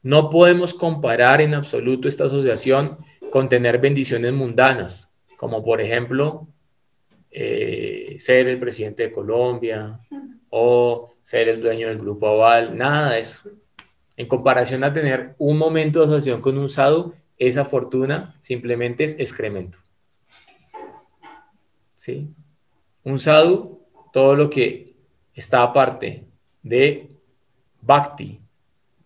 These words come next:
bhagavan, bhakta, lo ve como excremento. No se, no se apega, no se identifica, no tiene mucho interés.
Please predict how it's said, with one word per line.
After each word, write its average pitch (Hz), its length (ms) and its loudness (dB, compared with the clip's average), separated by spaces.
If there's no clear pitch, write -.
bhagavan, 110 800 0
bhakta, 139 540 0
lo 113 160 0
ve 113 120 0
como 165 380 -6
excremento. 90 520 -14
No 123 140 -4
se, 123 220 -4
no 120 440 -12
se 120 100 -6
apega, 120 400 2
no - 140 -14
se 123 120 -6
identifica, 113 640 -6
no 110 340 -12
tiene 117 260 -2
mucho 110 300 -12
interés. 113 500 -16